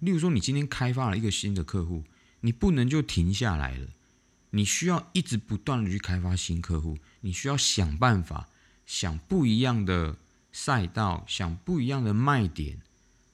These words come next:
想不一样的渠道跟区域，方法很多种。所以说，如果你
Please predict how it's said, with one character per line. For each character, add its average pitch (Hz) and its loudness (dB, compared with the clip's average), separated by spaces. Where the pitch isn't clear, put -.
想 87 -2
不 180 0
一 120 2
样 135 0
的 98 0
渠 - -2
道 117 0
跟 107 -2
区 160 0
域， 76 0
方 175 0
法 87 0
很 101 4
多 170 4
种。 82 0
所 202 4
以 190 8
说， 180 6
如 170 4
果 202 6
你 101 4